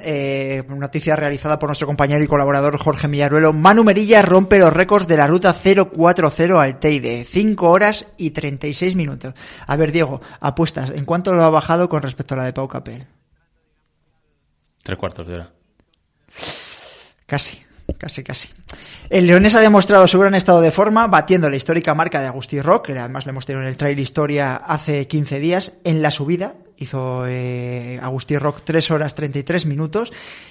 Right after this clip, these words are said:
Speaker 1: Y la más reciente de Pau Capel, seis horas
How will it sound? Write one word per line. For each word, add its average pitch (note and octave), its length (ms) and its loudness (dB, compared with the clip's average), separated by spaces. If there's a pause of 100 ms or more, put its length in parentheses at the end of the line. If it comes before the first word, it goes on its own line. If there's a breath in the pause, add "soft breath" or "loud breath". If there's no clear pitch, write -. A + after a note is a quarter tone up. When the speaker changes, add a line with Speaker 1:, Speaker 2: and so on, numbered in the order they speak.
(120)
Speaker 1:
Y F3+ 140 2
la E3+ 100 6
más G3+ 160 4
reciente A3 400 2
de E3 160 0
Pau F#3 260 2
Capel, C#3 500 -2 (200)
seis - 480 0
horas F#3+ 480 -2